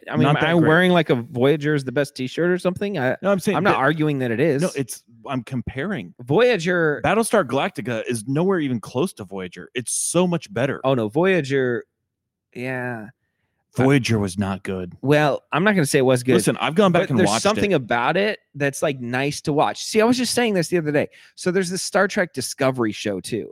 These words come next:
Speaker 1: and Star Trek Picard, and I like Picard.
Speaker 2: Yeah.
Speaker 1: It's a good show. But the thing that I like about Star Trek is Star Trek is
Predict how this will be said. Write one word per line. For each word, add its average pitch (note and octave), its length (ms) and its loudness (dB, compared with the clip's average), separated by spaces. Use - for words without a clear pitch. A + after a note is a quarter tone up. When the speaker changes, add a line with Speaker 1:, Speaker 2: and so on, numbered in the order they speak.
Speaker 1:
and E3 180 0
Star E3+ 220 -2
Trek D3 180 -4
Picard, A2 300 -2
and C3+ 100 -4
I D3+ 80 0
like F3+ 240 0
Picard. F2+ 560 -6
Speaker 2:
Yeah. D#3+ 160 -2
Speaker 1:
It's C#3+ 140 -6
a D3 40 0
good D3+ 200 -2
show. A#2 340 0
But D3 260 -4
the D#3+ 120 -4
thing A3+ 360 -4
that G3 120 0
I F3 80 2
like E3 400 0
about D3+ 460 -4
Star F3 340 -2
Trek F#2+ 340 -8
is - 260 -6
Star G3+ 280 0
Trek F#3 320 -2
is B2 340 0